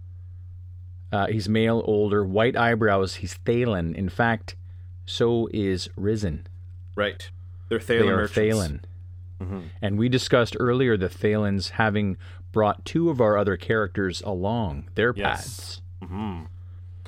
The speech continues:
Speaker 2: One, uh, uh, one sailor and one, uh, slaver.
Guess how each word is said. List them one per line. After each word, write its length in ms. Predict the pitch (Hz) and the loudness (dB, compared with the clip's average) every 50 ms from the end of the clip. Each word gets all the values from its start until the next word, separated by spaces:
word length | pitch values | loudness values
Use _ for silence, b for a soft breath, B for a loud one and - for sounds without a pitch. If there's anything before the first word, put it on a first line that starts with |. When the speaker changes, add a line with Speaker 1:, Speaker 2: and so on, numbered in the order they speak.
| B B - - | B B -12 -6
Speaker 2:
One, 300 | 110 110 110 110 110 107 | 0 0 2 2 2 0
uh, 400 | 107 104 101 95 - 104 98 98 | 0 0 0 -2 -2 -2 -2 -2
uh, 40 | 98 | -2
one 180 | 101 107 113 | -2 -2 -2
sailor 420 | 110 - - 135 156 170 170 170 160 | -2 -2 -2 -2 -2 -2 -2 -4 -4
and 400 | - 95 104 101 101 101 98 98 | -4 -4 -4 -4 -4 -4 -4 -2
one, 340 | 104 104 98 98 98 98 | -2 -2 -2 -2 -2 -4
uh, 260 | 98 92 101 98 92 92 | -6 -6 -6 -6 -6 -6
slaver. 360 | 90 - 110 101 87 82 - | -6 -6 -6 -6 -6 -6 -10